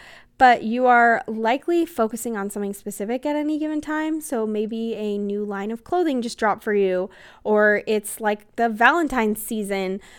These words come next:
so you're sell-, you're pushing Valentine's clothing or spring or winter clothes or whatever it is,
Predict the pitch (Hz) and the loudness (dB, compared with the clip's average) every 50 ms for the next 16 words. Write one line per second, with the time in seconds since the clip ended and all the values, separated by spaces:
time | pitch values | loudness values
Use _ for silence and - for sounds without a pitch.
0 | - - - - - 208 208 214 214 214 208 208 208 214 208 - 233 220 220 214 | -20 -18 -8 0 4 4 4 4 4 2 2 2 0 0 0 2 2 2 2 2
1 | 208 214 208 214 - 240 233 262 254 233 247 262 269 262 240 233 214 208 208 - | 0 -2 -2 -2 -2 -4 -2 -2 0 2 2 2 2 0 -2 -2 -4 -4 -4 -4
2 | - 208 196 185 180 180 185 190 - - - - - 269 294 285 262 233 202 185 | -4 -2 -2 -2 -2 -4 -6 -6 -8 -12 -14 -8 -2 0 0 2 2 2 0 0
3 | 180 180 180 180 131 185 208 220 247 269 - 277 262 208 190 - - - 220 208 | 0 0 0 -2 -4 -4 -2 0 0 0 0 0 0 0 0 -2 -2 2 4 4
4 | 196 190 180 185 196 180 180 180 196 220 240 254 269 254 247 233 208 208 254 269 | 4 4 2 0 -4 -6 -6 -2 0 4 4 4 4 4 2 0 2 2 2 2
5 | 220 190 196 208 - | 2 0 0 -2 -6